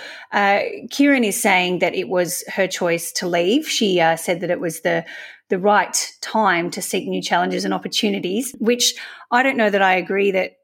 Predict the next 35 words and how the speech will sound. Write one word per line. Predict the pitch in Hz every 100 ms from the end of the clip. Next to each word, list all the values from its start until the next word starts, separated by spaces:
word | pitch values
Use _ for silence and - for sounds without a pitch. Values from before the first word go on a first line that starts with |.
| -
uh, | 185 170 170 170 - _ 185
July | 208 190 180
twenty | 180 208 185
twenty | 180 196 185
is | 180
the | -
right | 202 180 -
time | - 240 202 196 254 240 - - _
to | -
be | 208 196
seeking | 190 226 208 214
out | 185 -
new | 202 202
opportunities | 185 185 202 214 190 180 208 240
given | 226 196
the | 185
pandemic | 175 190 180 180 185 190
and | 214 202
the |
recession. | 190 - 196 - 190 277 381 - - _ _ -
But, | 208 294 - - - - _
uh, | 185 185 170 -
maybe | 196 220 233
Kieran | 226 247 214 196
Moore | 196 190
has | 156 196
more | 196 190
<laughs> | 190
opportunities | 196 - 196 185 - 220 -
than | - 180
the | 175
rest | 240 -
of | 196
us | 170 -
do. | 170 - -